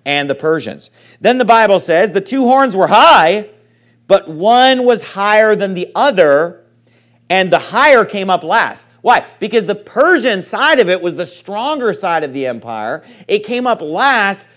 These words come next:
but it was the greater of the two. It ended up becoming the dominant part of that empire.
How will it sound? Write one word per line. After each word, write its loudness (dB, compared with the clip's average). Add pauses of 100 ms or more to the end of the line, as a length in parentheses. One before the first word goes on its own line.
but -2
it 0
was -2
the -6
greater -2
of -4
the -4
two. -4
It -6
ended -6
up -2
becoming -14
the -8
dominant -4
part -4
of -6
that -4
empire. -10